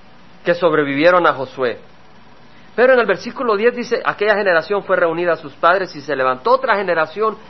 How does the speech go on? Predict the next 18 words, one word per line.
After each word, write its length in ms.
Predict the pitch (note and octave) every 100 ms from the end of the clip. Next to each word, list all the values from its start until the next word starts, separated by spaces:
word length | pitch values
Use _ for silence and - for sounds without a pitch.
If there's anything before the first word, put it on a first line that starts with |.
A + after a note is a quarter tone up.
| -
que 120 | C#3+
no 180 | D3 G3
conocía 460 | G3 E3 D3+ F3 D#3
a 60 |
Jehová 400 | C#3+ C3 D#3 F3+ - -
ni 100 | D3+
la 180 | C#3+ C3+
obra 260 | D#3+ D#3 -
que 80 | D3
él 100 | C#3+
había 400 | C#3 C3 E3 G#3+
hecho". 280 | - A#2 - - - - - -
Me 140 | F#3
puse 300 | G#3 C#4 C#4
a 40 | C4+
investigar 640 | A#3+ A3+ - A3 B3+ A#3+
las 160 | G#3 F3
generaciones 1040 | G#3 G3 F#3 - G#3+ C4 C4 D3+ - -